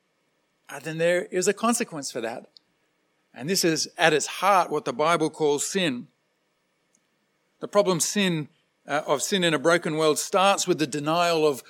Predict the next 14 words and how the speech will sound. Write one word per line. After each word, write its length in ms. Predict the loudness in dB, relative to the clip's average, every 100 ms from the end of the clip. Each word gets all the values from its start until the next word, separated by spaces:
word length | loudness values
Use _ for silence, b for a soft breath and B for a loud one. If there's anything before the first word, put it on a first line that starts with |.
| b
who 180 | -2 0
we 180 | 2 4
are 240 | 4 4
at 100 | 4
our 140 | 2
core 320 | 0 2 4 4
when 160 | 2
we 100 | 0
replace 480 | 0 0 4 2 2
the 140 | -2
stamp 440 | -6 -2 2 2 2
of 120 | 2
our 120 | 2
Creator 600 | 2 0 4 4 4 0